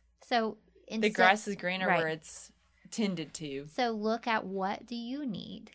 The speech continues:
Speaker 2: Absolutely.
Speaker 1: And that's okay. Love that. Meditation.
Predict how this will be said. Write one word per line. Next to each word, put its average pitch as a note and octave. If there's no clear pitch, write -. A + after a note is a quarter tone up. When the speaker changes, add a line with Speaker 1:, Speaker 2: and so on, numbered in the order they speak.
Speaker 2:
Absolutely. F#3
Speaker 1:
And G#3
that's G3+
okay. G#3+
Love F#3
that. -
Meditation. F#3